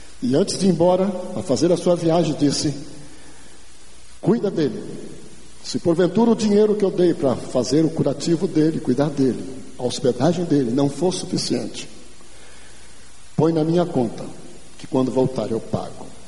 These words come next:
Põe na minha conta, que quando eu voltar eu pago." O que Jesus tá dizendo pra mim e pra você nesta manhã é que nós temos que olhar para o Espírito Santo de Deus nessa manhã e dizer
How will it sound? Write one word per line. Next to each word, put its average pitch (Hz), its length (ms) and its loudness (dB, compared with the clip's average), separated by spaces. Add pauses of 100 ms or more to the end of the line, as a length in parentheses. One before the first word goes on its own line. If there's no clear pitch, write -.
(1800)
Põe 175 200 4
na 175 160 0
minha 185 280 2
conta, 104 440 -6 (1000)
que 127 100 -4
quando 135 380 2
eu 135 80 4
voltar 127 520 -4 (240)
eu 120 80 0
pago." 104 540 -6 (1900)
O - 60 -12
que - 80 -2
Jesus 226 320 4
tá 202 100 2
dizendo 196 260 2
pra 151 140 2
mim 180 140 0
e - 20 0
pra 170 120 -4
você 143 280 2
nesta 151 280 0
manhã 120 320 -2 (1300)
é 156 80 -2
que - 120 -6
nós 160 180 2
temos 165 300 0
que 156 80 -2
olhar 147 220 2
para 143 180 -4
o 131 40 -2
Espírito - 440 0
Santo 185 320 0
de - 80 -8
Deus 143 260 2
nessa 131 240 0
manhã 127 220 0
e - 20 0
dizer 107 440 -4